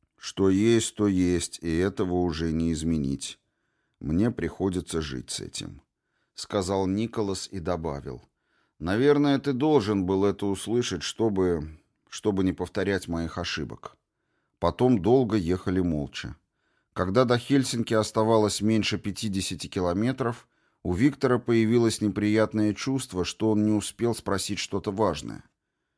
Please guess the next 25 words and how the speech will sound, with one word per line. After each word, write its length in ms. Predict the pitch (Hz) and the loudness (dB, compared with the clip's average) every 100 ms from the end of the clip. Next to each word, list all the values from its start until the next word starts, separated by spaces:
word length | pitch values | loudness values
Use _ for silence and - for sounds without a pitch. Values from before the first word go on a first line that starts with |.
| _ _ - | _ _ -12
«У 80 | 95 | -10
тебя 240 | - 110 | -4 2
есть 260 | 139 175 180 | 2 2 0
какой-нибудь 580 | 143 - 139 131 123 123 | -2 0 2 2 0 0
номер, 400 | 131 151 123 92 | 2 4 4 0
куда 300 | 101 101 113 | -2 -2 0
можно 320 | 110 101 101 | 0 0 -2
позвонить?» 720 | 107 98 120 120 85 - - _ - | -4 -2 -2 0 -2 -6 -18 _ -20
спросил 580 | - 85 82 - 101 | -8 -6 -4 -2 -2
он 140 | 90 95 | 0 0
у 80 | 92 | 0
Николаса. 640 | 80 - 65 - - - _ _ _ _ - | -2 -6 -12 -10 -12 -16 _ _ _ _ -14
«Да, 340 | 71 82 110 | -4 0 0
конечно». 640 | 113 92 85 85 92 92 - _ _ _ _ _ - | 0 -2 -4 -6 -8 -8 -12 _ _ _ _ _ 0
Николас 580 | 104 151 - 135 127 | 2 4 4 4 4
взял 360 | 107 95 120 113 | 2 2 4 2
смятый 480 | - 104 107 101 101 | 2 2 2 0 -2
листок, 540 | 95 - - 127 123 | -2 -4 0 2 2
который 380 | 98 92 101 95 | -2 -2 -2 -2
Виктор 420 | 87 113 - 107 | -2 -4 -2 0
использовал 640 | 98 - 101 113 107 107 101 | 0 -2 -4 -2 0 0 0
как 220 | 98 98 | -2 -4
самодельную 720 | - 98 90 85 98 101 95 | -2 -2 -2 -2 0 0 -2
карту 340 | 95 92 85 90 | -2 -4 -4 -10
Финляндии, 800 | - 104 101 80 73 71 69 | -4 -2 0 -2 -4 -8 -12